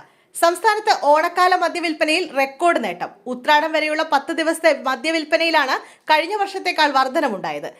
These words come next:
എണ്ണൂറ്റി ഇരുപത്തിയാറ് കോടിയുടെ വിൽപ്പനയാണ് ഓണനാളുകളിൽ നടന്നത്. കഴിഞ്ഞ വർഷം ഇതേ സമയം എഴുന്നൂറ്റി എഴുപത്തിയാറ് കോടിയുടെ മദ്യമാണ് വിറ്റത്.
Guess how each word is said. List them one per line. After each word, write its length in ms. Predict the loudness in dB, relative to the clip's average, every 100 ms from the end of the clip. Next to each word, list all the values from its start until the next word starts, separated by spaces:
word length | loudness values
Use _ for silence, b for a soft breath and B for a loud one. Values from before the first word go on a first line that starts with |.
| b 2 2
എണ്ണൂറ്റി 320 | 2 0 0
ഇരുപത്തിയാറ് 500 | 0 -2 2 2 2 0
കോടിയുടെ 300 | -2 -2 -4
വിൽപ്പനയാണ് 500 | -2 -2 0 2 2 2 2
ഓണനാളുകളിൽ 600 | 2 2 2 0 -2 -4
നടന്നത്. 300 | -6 -6 0 0 B B -2
കഴിഞ്ഞ 240 | 0 0 -2
വർഷം 240 | -2 -2 -2
ഇതേ 140 | -2 0 0
സമയം 260 | 0 -2 0 -2
എഴുന്നൂറ്റി 380 | 0 -4 -2 0
എഴുപത്തിയാറ് 520 | 2 0 2 2 2 0
കോടിയുടെ 300 | -4 0 0 0
മദ്യമാണ് 380 | -2 -2 -2 -6
വിറ്റത്. 260 | -2 0